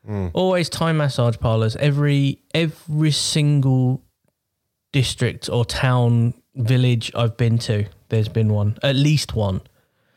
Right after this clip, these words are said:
Speaker 2: Normally there's more than one. It's quite, and I always notice it 'cause it's very out of place. And it, for me, it's strange. Like, coming from the U K, I'm like, "Oh, bloody hell, it's another one."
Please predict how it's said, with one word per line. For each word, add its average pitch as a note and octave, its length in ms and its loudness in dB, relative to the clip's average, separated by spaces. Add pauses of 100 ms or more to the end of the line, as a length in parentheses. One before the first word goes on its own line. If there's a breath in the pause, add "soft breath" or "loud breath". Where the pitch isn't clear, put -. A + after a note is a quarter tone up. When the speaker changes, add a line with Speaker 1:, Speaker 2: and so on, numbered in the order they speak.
(440)
Speaker 2:
Normally B2+ 440 2
there's A2 240 0
more A#2+ 240 2
than A2 140 2
one. F#2+ 220 -2
It's - 200 -10
quite, - 340 -4 (640 soft breath)
and B2+ 100 2
I D3+ 80 2
always D3+ 260 2
notice C#3 360 0
it - 160 -4
'cause A#2+ 160 -4
it's - 320 -4 (880)
very C3+ 380 2
out A2+ 140 0
of A2 100 -6
place. B2+ 400 0
And A2+ 100 0
it, A#2 140 -2
for C3+ 100 0
me, B2+ 320 4
it's - 240 -6 (360)
strange. A2 680 -4 (420)
Like, G#2+ 280 -2
coming A2 240 0
from A2 160 -2
the A2 80 0
U G#2+ 60 0
K, A2+ 140 -4
I'm G#2+ 120 0
like, G#2+ 160 0
"Oh, A#2 160 2
bloody G#2+ 340 0
hell, G#2+ 320 -2
it's - 160 -10
another A2 240 2
one." G#2 260 -2